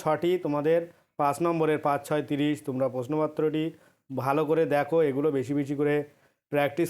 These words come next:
করো, তাহলে দেখবে তোমাদের ফাইনাল পরীক্ষা নিঃসন্দেহে ভালো হচ্ছে। এরকম ধরনের আরও প্রশ্নপত্র তোমরা অবশ্যই পরবর্তীতে পেয়ে যাবে, সেই জন্য অবশ্যই চ্যানেলটিকে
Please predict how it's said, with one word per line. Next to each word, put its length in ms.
করো, 160
তাহলে 280
দেখবে 260
তোমাদের 300
ফাইনাল 320
পরীক্ষা 260
নিঃসন্দেহে 520
ভালো 340
হচ্ছে। 280
এরকম 280
ধরনের 380
আরও 140
প্রশ্নপত্র 480
তোমরা 220
অবশ্যই 520
পরবর্তীতে 540
পেয়ে 200
যাবে, 160
সেই 220
জন্য 200
অবশ্যই 380
চ্যানেলটিকে 320